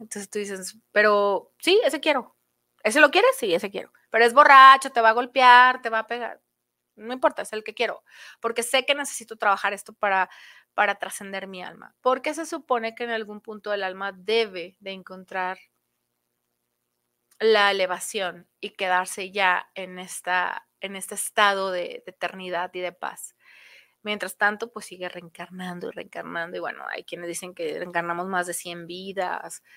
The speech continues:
pero sí creo, sí, sí creo que existe, porque además, pues como lo dije hace rato, lo comprobé trabajando con Brian Weiss, el, el dolor físico que lo puedas quitar a través de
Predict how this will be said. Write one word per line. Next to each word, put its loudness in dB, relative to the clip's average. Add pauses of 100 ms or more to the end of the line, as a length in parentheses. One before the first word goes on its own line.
(320)
pero 6
sí -4
creo, 6 (260)
sí, -16 (160)
sí -6
creo 0
que -6
existe, -2
porque 0
además, -4 (180)
pues -4 (100)
como 0
lo 2
dije -2 (200)
hace -10
rato, -4
lo -8
comprobé -4
trabajando -12 (720)
con -6
Brian -4
Weiss, -8
el, -10
el -10 (100)
dolor 2
físico -6
que -4
lo -8
puedas 0
quitar 4
a -4
través -8
de -6